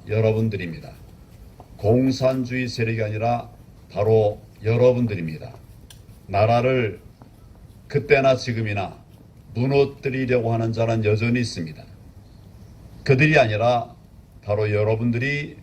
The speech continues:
국민의 존경을 받고 영웅이 되셔야 합니다.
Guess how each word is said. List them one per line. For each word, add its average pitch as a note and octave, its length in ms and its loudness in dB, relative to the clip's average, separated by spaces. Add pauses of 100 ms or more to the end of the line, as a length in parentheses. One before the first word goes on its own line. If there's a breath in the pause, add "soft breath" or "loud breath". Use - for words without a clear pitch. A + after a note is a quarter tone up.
국민의 G2+ 380 -2
존경을 F#2+ 540 -4
받고 G#2 640 0 (400)
영웅이 A#2+ 880 2 (320)
되셔야 F#2+ 640 -2 (240)
합니다. E2 440 -8